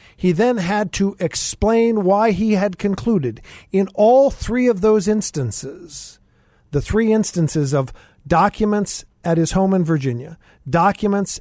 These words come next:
at the home and offices in Delaware, and at Penn. And what he did then was say, Here's the reason,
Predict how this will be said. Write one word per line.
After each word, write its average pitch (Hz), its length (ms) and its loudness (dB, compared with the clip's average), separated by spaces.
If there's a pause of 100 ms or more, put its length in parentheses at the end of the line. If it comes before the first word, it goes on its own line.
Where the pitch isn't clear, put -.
at 151 140 -4
the 151 120 -2
home 190 400 0 (100)
and 147 280 -2
offices 165 680 0 (240)
in 165 160 2
Delaware, 147 560 -2 (260)
and 180 240 0
at 165 160 0
Penn. 127 360 -4 (1120)
And 160 160 0
what 196 180 4
he 226 160 2
did 170 280 0
then 139 280 0
was 135 240 -2
say, 151 220 0
Here's 233 380 0
the 180 120 0
reason, 170 560 2